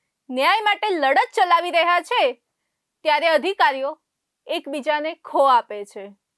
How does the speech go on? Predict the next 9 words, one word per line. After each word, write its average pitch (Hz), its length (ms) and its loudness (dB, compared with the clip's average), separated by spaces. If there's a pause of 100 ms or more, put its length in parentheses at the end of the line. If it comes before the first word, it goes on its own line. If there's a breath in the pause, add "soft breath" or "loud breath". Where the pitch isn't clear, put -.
(1200)
આજે 320 360 2
વાત 381 240 2
કરવાની 370 400 -2
છે - 320 -8
એ 381 120 -4 (140)
સિસ્ટમની, 277 640 -6 (540)
જે 294 120 -4
સામાન્ય 349 580 0
લોકોને 285 520 -2